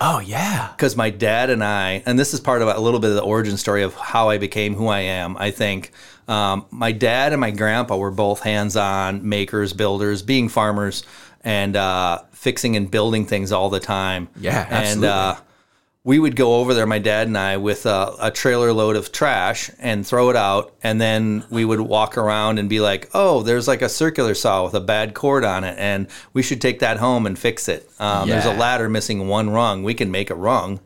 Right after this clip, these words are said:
Speaker 2: you know? Um, and so we would go over there. And then I got to, at s-, some point, going over there and looking for, like,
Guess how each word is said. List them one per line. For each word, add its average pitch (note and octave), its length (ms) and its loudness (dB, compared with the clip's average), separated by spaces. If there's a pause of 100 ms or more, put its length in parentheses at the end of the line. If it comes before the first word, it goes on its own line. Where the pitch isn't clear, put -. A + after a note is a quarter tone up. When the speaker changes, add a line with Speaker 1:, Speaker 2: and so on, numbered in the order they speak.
(320)
Speaker 2:
you A2+ 120 0
know? G2+ 460 0
Um, G#2+ 380 2 (340)
and B2+ 200 2
so A#2 200 2
we B2 160 2
would D3+ 160 2
go A2+ 220 4
over A2 160 2
there. A2 160 4
And A2+ 120 0
then C3+ 220 2
I C#3+ 180 0
got D3+ 200 0
to, B2 100 2
at A2 160 2
s-, - 320 -4
some D#3 220 0
point, A2 420 -2
going A2+ 480 0 (340)
over C3+ 300 2
there G#2+ 220 4
and G#2+ 100 0
looking A#2 260 0
for, A2+ 140 -2
like, G2+ 240 -2